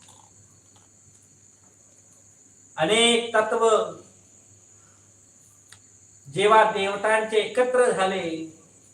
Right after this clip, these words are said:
त्याच्यातून निर्माण होणारे सद्गुरु तत्व आहे.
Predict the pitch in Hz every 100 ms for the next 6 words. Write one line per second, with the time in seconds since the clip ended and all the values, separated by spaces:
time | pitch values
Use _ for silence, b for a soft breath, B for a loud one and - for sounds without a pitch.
0 | - _ _ _ _ 180 180 214 214 214
1 | 196 190 185 196 196 151 151 165 175 175
2 | - 147 139 160 - - - - -